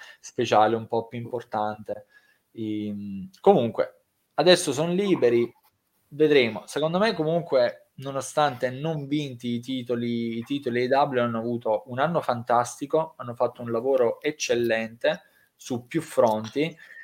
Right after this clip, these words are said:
e vediamo se, se vorranno rimanere. Sicura-, proprio garantito, se rimangono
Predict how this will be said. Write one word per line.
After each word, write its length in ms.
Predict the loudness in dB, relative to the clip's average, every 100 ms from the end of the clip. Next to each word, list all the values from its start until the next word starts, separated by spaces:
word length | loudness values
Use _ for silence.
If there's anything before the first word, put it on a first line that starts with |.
| -20 _
e 840 | -6 -2 0 2 2 2 0 0 2
vediamo 600 | 2 4 6 4 2 -4
se, 380 | -10 -2 2 2
se 140 | 2 2
vorranno 440 | 4 4 4 4
rimanere. 1120 | 2 2 0 0 0 4 6 6 4 2 0
Sicura-, 480 | 0 0 6 6 6
proprio 400 | 4 6 6 4
garantito, 680 | -2 -2 -4 -6 -8 -8 -8
se 160 | -4
rimangono 840 | -2 2 2 2 0 0 -2 -4